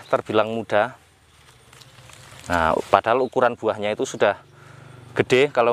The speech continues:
menurut saya, namun kondisi buahnya itu masih muda, jadi masih bisa gede lagi dari ukuran yang segini ya. Karena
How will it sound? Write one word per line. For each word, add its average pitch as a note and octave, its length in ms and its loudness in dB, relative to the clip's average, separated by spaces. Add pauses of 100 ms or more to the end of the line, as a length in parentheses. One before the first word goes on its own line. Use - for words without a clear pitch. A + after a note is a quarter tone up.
menurut A2 160 -6
saya, A#2 400 0
namun C3+ 480 -4
kondisi G#2+ 480 0
buahnya A2 400 0
itu B2 80 -2
masih A#2+ 240 -6
muda, G#2+ 320 0
jadi A#2 320 0 (560)
masih B2+ 400 0
bisa A2+ 240 -2
gede G#2+ 240 -4
lagi G#2+ 240 0
dari G#2+ 240 -4
ukuran A#2+ 720 0
yang G#2 320 -6
segini D3+ 480 -2
ya. - 80 -16 (720)
Karena D3+ 560 2